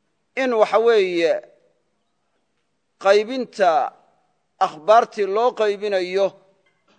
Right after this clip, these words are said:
akhbaaru rasuul sala allahu alayh wasalam, mutawaatir iyo aaxaad loo qaybinayo,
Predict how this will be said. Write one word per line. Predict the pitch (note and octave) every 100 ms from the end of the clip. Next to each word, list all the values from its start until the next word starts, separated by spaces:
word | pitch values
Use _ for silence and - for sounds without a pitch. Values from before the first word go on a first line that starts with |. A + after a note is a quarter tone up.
| _ _ _ _ _ _ _ _ _ _ _ _ _ -
akhbaaru | E3+ D#3 G3 F#3+ F#3
rasuul | F3 D#3+ G#3 G#3+ F3
sala | F3+ E3+
allahu | F3+ G3 F#3
alayh | - F#3+
wasalam, | F3 - F#3+ E3+ E3
mutawaatir | E3+ F#3 G3+ G3+ F#3+
iyo | F#3 E3
aaxaad | F3 G3 G#3 G3
loo | G#3+
qaybinayo, | G3+ G#3 A3+ A#3 D3 G2